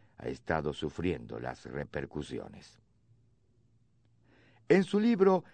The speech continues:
Retrospectivamente, McNamara relata que repetidamente minimizaba las bajas estadounidenses y solo decía verdades a medias respecto a la guerra.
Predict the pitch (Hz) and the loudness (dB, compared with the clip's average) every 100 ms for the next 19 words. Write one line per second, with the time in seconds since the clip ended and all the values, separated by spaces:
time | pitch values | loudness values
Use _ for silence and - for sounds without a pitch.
0 | - - 101 113 - 104 - - 104 90 | -18 -2 4 4 4 2 2 -2 -2 -2
1 | - - 214 117 64 95 85 64 73 - | -4 0 2 0 -2 -2 -2 -4 -6 -6
2 | _ _ _ - - 85 135 147 160 196 | _ _ _ -20 -6 0 2 2 4 4
3 | 190 - - 107 151 160 202 92 78 - | 4 0 -4 4 4 6 6 4 -4 -6
4 | 87 - 85 95 110 107 95 - 104 123 | -6 -6 -4 2 2 2 -2 0 0 2
5 | 147 127 107 113 - - - 123 180 190 | 0 -2 2 2 2 -10 -4 2 2 4
6 | 185 170 - 156 135 131 - 95 78 78 | 2 0 2 4 6 4 4 -2 -2 2
7 | 104 107 92 - 82 - 85 87 87 95 | 2 4 -2 -2 -4 0 2 2 2 4
8 | 165 190 - 80 _ _ _ _ - - | 4 4 -4 -10 _ _ _ _ -20 -16
9 | - 131 - 156 160 139 123 139 135 - | -2 0 4 4 6 2 2 4 4 4
10 | - 82 139 135 120 175 156 110 87 87 | -8 2 4 4 6 8 8 4 0 0
11 | 82 117 123 120 113 - - - 120 - | 0 2 2 0 -2 -6 -4 0 0 2
12 | - 151 - 147 117 104 90 87 76 57 | -2 0 0 2 4 2 0 -2 -4 -8
13 | 52 | -16